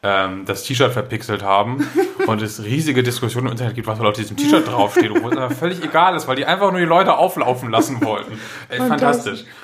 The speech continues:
Speaker 2: Große
Speaker 1: Und
Speaker 2: Band.
Speaker 1: halt musikalisch, äh, immer wieder spannend. Ich finde, die machen interessante Sachen mit den so Metalcore-Grenzen, sag ich mal. Und live halt auch sowieso.
Speaker 2: Immer wieder ein Träumchen.
Speaker 1: Manchmal finde ich es aber auch ein Stück zu platt.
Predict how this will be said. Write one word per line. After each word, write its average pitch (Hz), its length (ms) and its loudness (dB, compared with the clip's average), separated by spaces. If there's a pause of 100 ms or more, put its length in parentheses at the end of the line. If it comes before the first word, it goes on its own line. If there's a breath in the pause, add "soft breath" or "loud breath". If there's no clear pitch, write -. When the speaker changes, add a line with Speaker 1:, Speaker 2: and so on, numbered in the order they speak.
Speaker 2:
Große 123 240 2
Speaker 1:
Und 120 140 4
Speaker 2:
Band. 110 260 0
Speaker 1:
halt 113 300 2
musikalisch, 123 920 2
äh, 110 500 4 (320)
immer 131 240 4
wieder 113 240 4
spannend. 131 580 0
Ich 120 120 -2
finde, 110 160 -2
die 113 60 -4
machen 110 220 2
interessante 104 500 -4
Sachen 113 380 -2
mit 131 160 -2
den 123 260 -2
so 117 140 -2
Metalcore-Grenzen, 117 1800 -4
sag 139 160 -6
ich 135 160 -8
mal. 131 380 -2 (540 loud breath)
Und 107 200 -4
live 98 420 2
halt 90 280 -4
auch - 340 -12 (260)
sowieso. 85 440 -14 (160)
Speaker 2:
Immer 87 260 -8
wieder 85 80 -8
ein 85 80 -8
Träumchen. 87 680 -10 (1080 loud breath)
Speaker 1:
Manchmal 135 260 0
finde 127 140 -2
ich 120 40 2
es 120 40 2
aber 104 120 0
auch 101 40 -8
ein 101 80 -10
Stück - 180 -16
zu - 80 -14
platt. - 300 -16